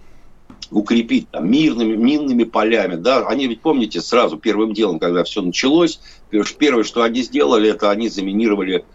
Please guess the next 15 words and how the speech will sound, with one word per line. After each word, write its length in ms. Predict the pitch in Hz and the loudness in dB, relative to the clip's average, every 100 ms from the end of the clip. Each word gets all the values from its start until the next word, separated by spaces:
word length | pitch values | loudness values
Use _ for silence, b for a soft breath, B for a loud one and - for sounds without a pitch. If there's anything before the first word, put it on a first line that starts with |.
| - | -4
подходы 460 | 101 101 - 107 110 | 0 0 0 -2 -2
к 80 | 101 | -4
Одессе 500 | 90 101 117 - - | -2 -2 -2 -4 -8
с 160 | - | -6
моря. 380 | 104 107 - - - - b b - - | 0 0 0 -6 -14 -20 b b -20 -10
И, 120 | - | 0
естественно, 1080 | 110 110 104 95 92 92 101 135 151 113 95 | 4 4 2 0 -4 -6 -4 -2 -2 -2 -4
морской 360 | 92 101 - 92 | -2 -2 -2 -4
десант 400 | 87 - 139 90 | -4 -2 -2 0
был 120 | 90 | -2
уже 180 | 85 92 | -2 -2
невозможен. 560 | 92 95 90 104 - - | -2 -2 -2 -4 -6 -6
То 80 | |
есть, 160 | 330 - | -6 -2
естественно, 680 | - - - - 107 104 | -4 2 0 2 0 0